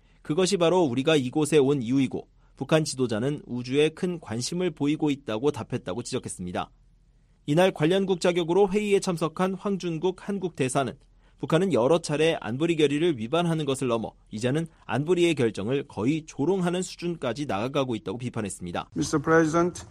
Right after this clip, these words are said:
Speaker 2: the D P R K is moving beyond violating the multiple Security Council resolutions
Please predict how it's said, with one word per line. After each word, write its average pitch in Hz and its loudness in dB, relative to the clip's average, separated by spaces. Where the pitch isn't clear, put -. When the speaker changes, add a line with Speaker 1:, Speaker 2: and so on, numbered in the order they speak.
Speaker 2:
the 135 -6
D 170 0
P 170 4
R 156 4
K 143 2
is 143 2
moving 175 6
beyond 139 4
violating 147 4
the 143 4
multiple 156 2
Security 151 -2
Council 143 2
resolutions 131 -2